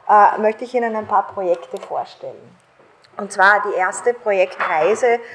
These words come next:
entführt uns nach, äh, Honduras, wo wir ein Solarkraftwerk, äh, in, äh, Honduras eben, äh, ähm, realisiert haben. Da wurde ein neues, äh,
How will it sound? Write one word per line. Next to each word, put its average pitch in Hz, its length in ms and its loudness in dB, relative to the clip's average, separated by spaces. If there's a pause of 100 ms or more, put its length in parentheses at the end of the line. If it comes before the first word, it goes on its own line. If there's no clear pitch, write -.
(160)
entführt 233 380 -2
uns 226 220 -2
nach, 185 340 0
äh, - 340 2
Honduras, 220 760 0
wo 226 120 -6
wir 202 120 -2
ein 190 100 -6
Solarkraftwerk, 190 1200 0
äh, 175 420 2
in, 185 220 -8 (400)
äh, 175 440 2
Honduras 214 540 0
eben, 175 420 -10 (100)
äh, 160 320 -8 (460)
ähm, 170 360 2
realisiert 185 720 2
haben. 269 260 4
Da 214 140 -2
wurde 226 240 2
ein 185 160 -2
neues, 160 480 -4
äh, 165 260 2